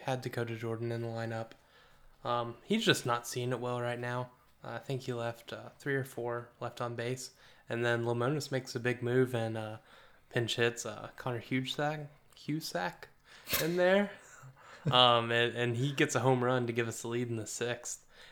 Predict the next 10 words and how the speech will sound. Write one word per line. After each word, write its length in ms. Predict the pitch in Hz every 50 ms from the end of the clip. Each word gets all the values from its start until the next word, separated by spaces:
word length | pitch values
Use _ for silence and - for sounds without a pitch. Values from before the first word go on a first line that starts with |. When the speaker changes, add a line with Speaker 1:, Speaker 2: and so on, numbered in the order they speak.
| - - -
Speaker 1:
And 180 | 113 113 113
then, 500 | 117 113 110 110 110 110 107 104 107 107 - - - - _ _ _ _ _ _ - - - - - - - - -
uh, 360 | 113 120 110 107 104 - 139 127 - - - - - - - - 117 120 117
d-, 120 | - 123 - 131 - - - -
do 100 | - 131
we 80 | 131 135
wanna 180 | 147 156 143
talk 280 | 143 - - 117 - -
about 240 | 117 110 107 - -
the, 200 | 113 110 117